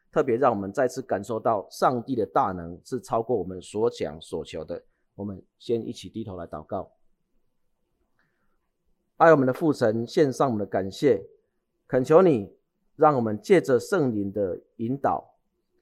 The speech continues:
再一次明白也行出圣经上面的道理。这样祷告，奉主耶稣基督圣名，阿们。那首先我们要来看，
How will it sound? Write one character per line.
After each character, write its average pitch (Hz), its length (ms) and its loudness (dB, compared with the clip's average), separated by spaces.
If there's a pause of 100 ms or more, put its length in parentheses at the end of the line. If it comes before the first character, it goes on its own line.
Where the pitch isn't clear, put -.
(1000)
再 156 180 6
一 143 80 4
次 131 460 0 (920)
明 151 300 0
白 117 440 0 (680)
也 110 140 -6
行 135 300 -4
出 151 240 -2
圣 139 260 0
经 131 220 -4
上 123 220 -4
面 110 180 -4
的 92 120 -6
道 95 240 -2
理。 73 300 -14 (640)
这 - 80 -2
样 139 100 0
祷 104 140 -2
告， 113 240 2
奉 131 240 -2
主 101 160 -10
耶 110 120 -2
稣 113 160 -8
基 107 120 -12
督 104 120 -8
圣 98 220 -6
名， 73 280 -14 (340)
阿 90 120 -18
们。 87 200 -14 (2750)
那 131 300 0
首 131 180 -2
先 180 220 0
我 139 80 2
们 131 160 0
要 147 80 4
来 127 140 0
看， 120 420 -4